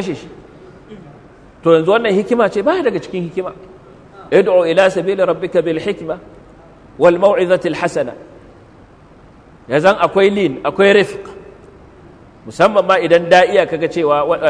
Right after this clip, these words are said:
al-mad'u wanda kake kiransa din nan, kaga cewa bai fahimta ba. Yayin da ya zan bai fahimta ba lokacin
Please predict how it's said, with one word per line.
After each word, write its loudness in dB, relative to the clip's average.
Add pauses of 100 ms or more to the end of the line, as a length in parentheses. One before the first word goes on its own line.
(120)
al-mad'u 0
wanda 0 (160)
kake -12
kiransa -2
din -14
nan, -12 (120)
kaga -2
cewa 2
bai 4
fahimta 0
ba. -6 (1120)
Yayin 2
da 2
ya 4
zan 2
bai 2
fahimta 0
ba 6
lokacin -4